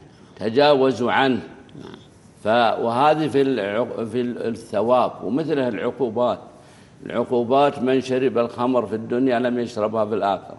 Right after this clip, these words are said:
Speaker 1: من استعمل آنية الذهب والفضة وأكل فيهما في الدنيا لم يأكل فيهما
Speaker 2: في الآخرة.
Speaker 1: في الآخرة.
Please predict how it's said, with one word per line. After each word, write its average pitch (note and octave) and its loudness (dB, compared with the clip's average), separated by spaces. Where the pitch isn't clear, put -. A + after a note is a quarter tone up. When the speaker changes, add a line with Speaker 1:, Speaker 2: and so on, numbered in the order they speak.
Speaker 1:
من A2+ 0
استعمل B2 2
آنية A#2+ 2
الذهب A2 0
والفضة A2 -2
وأكل A2 0
فيهما A2+ -4
في G2+ -8
الدنيا A#2 -4
لم A2 -2
يأكل G#2 -4
فيهما A#2+ -4
Speaker 2:
في - -20
الآخرة. - -18
Speaker 1:
في G2 -2
الآخرة. A2 0